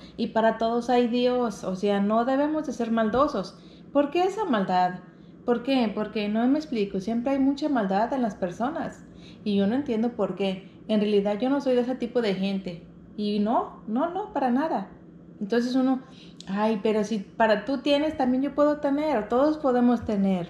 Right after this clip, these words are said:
porque Dios es grande y para todos hay". O sea, no,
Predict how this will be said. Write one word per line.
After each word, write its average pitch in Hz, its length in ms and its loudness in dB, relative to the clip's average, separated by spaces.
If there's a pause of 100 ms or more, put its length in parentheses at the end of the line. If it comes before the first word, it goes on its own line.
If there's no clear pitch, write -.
porque 190 260 -2
Dios 240 240 0
es 277 100 0
grande 240 300 4
y 202 40 2
para 196 300 0
todos 254 340 0
hay". 262 400 -2 (360)
O 202 120 0
sea, 202 160 -2
no, 196 580 0